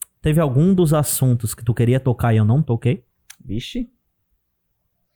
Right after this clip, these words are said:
Speaker 1: Que tu queria falar, tu veio pra cá, tu, "Pô, vou falar disso."
Speaker 2: Não, eu fiquei
Speaker 1: Que
Speaker 2: tão
Speaker 1: tu queria
Speaker 2: stand-by. Eu tenho a
Speaker 1: tocar?
Speaker 2: capacidade de não pensar em nada quando eu quero, sabe?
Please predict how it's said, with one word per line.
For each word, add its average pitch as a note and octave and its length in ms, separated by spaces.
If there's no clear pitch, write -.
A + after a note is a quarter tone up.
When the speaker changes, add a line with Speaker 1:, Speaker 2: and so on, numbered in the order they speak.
Speaker 1:
Que A#2 80
tu A2+ 100
queria C3 240
falar, C#3 280
tu B2+ 100
veio B2+ 460
pra F3+ 140
cá, E3 180
tu, - 120
"Pô, E3+ 160
vou C3+ 100
falar D#3 280
disso." A#2 520
Speaker 2:
Não, C3+ 300
eu E3+ 80
fiquei - 180
Speaker 1:
Que F#3+ 60
Speaker 2:
tão B3 140
Speaker 1:
tu - 100
queria - 160
Speaker 2:
stand-by. A#2+ 220
Eu A#2 60
tenho C3 120
a - 40
Speaker 1:
tocar? G#3 100
Speaker 2:
capacidade F#3+ 380
de F#3 60
não F#3 120
pensar F3+ 340
em F3 40
nada D3+ 220
quando D3+ 160
eu C3+ 60
quero, G2+ 260
sabe? D3 280